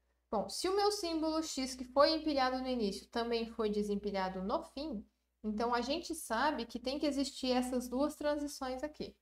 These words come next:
A, a transição onde do estado P lendo A, não faço nada com a pilha,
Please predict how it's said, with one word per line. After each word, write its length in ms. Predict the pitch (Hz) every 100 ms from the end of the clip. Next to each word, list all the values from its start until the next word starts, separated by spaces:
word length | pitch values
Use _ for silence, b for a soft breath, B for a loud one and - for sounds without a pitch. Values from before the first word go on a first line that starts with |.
| _ _ _
A, 200 | 214 220
a 200 | 220 -
transição 580 | 220 233 240 - 240 233
onde 500 | 226 220 208 190 - B B B _
do 100 | -
estado 480 | 240 240 247 269 311 359
P 200 | 330 247
lendo 420 | 226 240 294 311
A, 360 | 294 202 - -
não 140 | 220 226
faço 320 | 220 196 -
nada 320 | 208 202 190
com 100 | 190
a 60 | 196
pilha, 420 | - 262 311 339